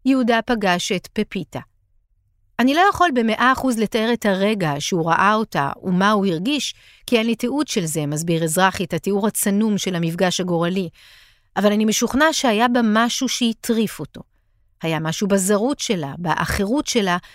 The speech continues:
שמאוד משך אותו, וכנראה מהר מאוד, חוץ מהמשיכה הרומנטית, הוא גם הבין שהיא אינטלקט מזהיר, וזה סחף אותו.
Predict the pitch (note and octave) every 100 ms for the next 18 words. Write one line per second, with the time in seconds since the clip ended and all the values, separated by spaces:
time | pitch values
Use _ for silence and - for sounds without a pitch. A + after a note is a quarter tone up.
0 | - _ - A3 B3 F4 F4+ - C4 D4
1 | - E3+ E3+ F#3 F#3+ A#3 G#3+ A#3+ D4 C#4+
2 | A#3+ B3+ - D#4 D#4 D#4+ C#4 G3 G#3+ -
3 | A#3+ G#3+ G3+ G#3 C#4+ F4 B3 A#3 - -
4 | - _ C4+ A#3+ A3+ G3+ C4 D#4 C#4+ B3
5 | G#3+ - G3+ G#3 A3+ - A3 G3+ F3 G3
6 | B3 A#3 C#3+ C#3+ _ _ _ - F#3 F3+
7 | A#3 - D#3+ - -